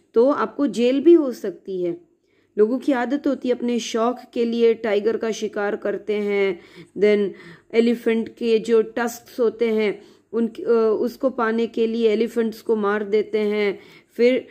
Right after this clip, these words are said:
डियर का, डियर के जो, अ, हॉर्न्स होते हैं तो उसकी वजह से डियर का शिकार करते हैं, तो इन सब चीज़ों को हंटिंग बोलते हैं।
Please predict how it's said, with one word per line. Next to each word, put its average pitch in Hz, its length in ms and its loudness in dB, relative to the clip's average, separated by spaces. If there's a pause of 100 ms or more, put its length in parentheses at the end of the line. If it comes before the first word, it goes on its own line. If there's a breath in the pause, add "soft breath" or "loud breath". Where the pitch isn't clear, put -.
(200 loud breath)
डियर 254 400 2
का, 247 380 -4
डियर 240 360 0
के 247 200 -6
जो, 247 360 0 (340 loud breath)
अ, 202 80 -4 (340)
हॉर्न्स 233 360 0
होते 240 280 2
हैं 220 340 0 (320 loud breath)
तो 240 120 4
उसकी 247 380 0
वजह 247 240 2
से 247 180 -2
डियर 226 300 2
का 247 140 -2
शिकार 220 420 -4
करते 214 360 -4
हैं, 196 200 -2
तो 214 80 2
इन 240 180 0
सब - 240 -2
चीज़ों 226 280 -2
को 359 100 0
हंटिंग 269 520 0
बोलते 185 300 2
हैं। 190 220 -2